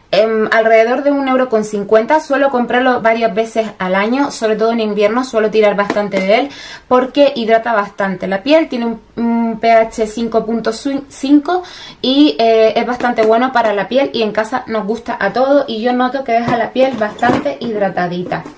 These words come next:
Otro gel que también he terminado es este de aquí, que es de Mercadona. No recuerdo el precio exactamente y eso que compré dos, tengo el otro allí guardado. Eh, un euro, un euro y poquito.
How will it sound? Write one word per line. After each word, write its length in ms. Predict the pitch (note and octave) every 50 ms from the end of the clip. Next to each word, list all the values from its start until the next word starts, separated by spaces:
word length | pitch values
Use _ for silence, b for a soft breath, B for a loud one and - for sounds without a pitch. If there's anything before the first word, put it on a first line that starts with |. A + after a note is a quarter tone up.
| B B B B B B B B B B
Otro 320 | - C#4 D4 D4 E4 E4+
gel 300 | E4 - D#4+ D4 B3+ G#3
que 120 | - G#3 G3+
también 520 | G3+ G#3 G#3 G#3+ A3 B3 C4+ C#4+ D4 C#4+ -
he 140 | - C#4+ C#4
terminado 840 | C#4 C#4 C#4 C4+ C#4 C4+ C4+ C#4 C#4+ D4+ D#4 D#4 C#4+ C4 C#4 C#4 B B B B B B B B B B -
es 280 | B3+ C4+ C#4+ C#4+ - -
este 380 | C4 B3+ B3+ - - C4+ B3
de 60 | B3
aquí, 320 | B3 B3 B3 C#4 C#4 C4 -
que 160 | - A3 A3+
es 160 | A3+ A3+ -
de 80 | - G3+
Mercadona. 800 | G3 G3 G3 F#3+ - - G3+ G3+ B3+ C4 C#4+ D4 D#4 D4+ - -
No 240 | - A#3+ A#3+ A#3+ A#3+
recuerdo 440 | A#3+ B3+ C4 B3+ B3+ B3+ A#3+ A3 A#3
el 100 | A3+ A3+
precio 260 | - B3 B3 B3 A#3
exactamente 840 | A3 - A#3 A3+ A3+ - - G#3 G#3+ G#3+ A#3 C4 C4+ C4 - D4+ C#4+ -
y 140 | A3 G#3+
eso 180 | A3 A3 - C4+
que 120 | - G#3
compré 440 | - - G3 G3 F#3 - G#3 A#3 A3+
dos, 220 | A3 A3+ D4+ F4+ - - _ _ _
tengo 260 | - A3+ A3+ A3+ A3
el 80 | A3+ G#3+
otro 160 | G#3 G#3 G3+
allí 140 | G3+ G3+ G3
guardado. 560 | G3 F#3+ F#3+ F#3 F#3 G#3 A3 A#3+ C#4 D#4+ E4+ E4+ B B B B B B B _
Eh, 420 | - A#3 A#3 A#3 A#3 A#3 A3+ A3+ A3+ A3+ -
un 300 | - B3 C4 C4 C4 B3+
euro, 840 | C4 C4+ D4 D4+ D#4 E4 E4 E4 D#4+ D4+ E4 E4 D#4+ E4 E4 D#4+ D4+ -
un 220 | C4 C4 B3+ B3+
euro 720 | B3+ B3+ C4 C4+ C4+ C#4+ C#4+ C#4+ C#4+ C#4+ C#4+ C#4 C4 - - - _
y 120 | - B3 G3
poquito. 580 | - A#3 G#3 - - G3 F3 - - D3+ D#3